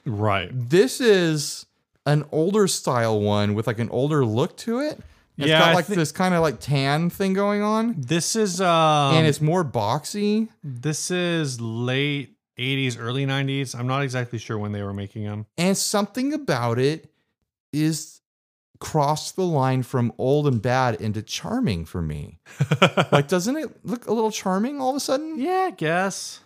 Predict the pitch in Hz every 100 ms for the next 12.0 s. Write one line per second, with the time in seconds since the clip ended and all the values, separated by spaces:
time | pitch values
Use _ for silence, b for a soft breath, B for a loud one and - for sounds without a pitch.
0 | _ - 180 - 202 226 262 247 226 -
1 | 185 - 175 170 156 202 214 208 - 156
2 | 135 131 131 127 151 139 - 127 117 113
3 | 104 - _ _ _ - 120 110 151 151
4 | 131 123 113 120 113 123 110 120 117 107
5 | 104 120 107 - - 117 - 107 107 98
6 | 92 82 110 110 113 104 98 - 117 107
7 | 98 - _ b b b 156 175 120 110
8 | 104 98 123 - 104 - 98 - 95 151
9 | - 151 151 165 160 151 139 135 127 127
10 | 110 - 139 139 - 135 131 131 123 139
11 | 127 123 120 - - 120 113 131 156